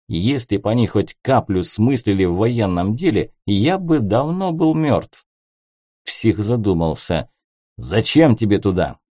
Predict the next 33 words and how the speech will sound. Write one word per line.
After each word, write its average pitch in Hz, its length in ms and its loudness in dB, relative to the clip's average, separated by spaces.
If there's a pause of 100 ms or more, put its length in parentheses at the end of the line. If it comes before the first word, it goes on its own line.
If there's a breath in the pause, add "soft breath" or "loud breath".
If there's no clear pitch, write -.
(360)
"У 101 80 0
меня 196 260 4
деньги 208 320 2
кончились. 110 760 0
За 101 240 0
периметром 180 580 0
есть 160 380 0
вариант 139 480 2
их 131 140 -2
заработать. 117 800 0
К - 80 -20
тому 196 300 -2
же, 101 220 -2 (280)
если 147 500 0
не 151 120 0
выйду 147 320 4
в 113 100 2
ближайшее 113 760 0
время, 113 360 -2
то 123 180 0
окончательно 170 760 -4
стану 135 460 0
жертвой 120 680 2
С 120 300 2
М 120 260 0
Т, 92 340 0 (340 soft breath)
а 87 200 -2
мне 139 400 2
бы 170 280 2
этого 170 420 0
пока 147 520 -2
не 120 200 4
хотелось". 107 840 -4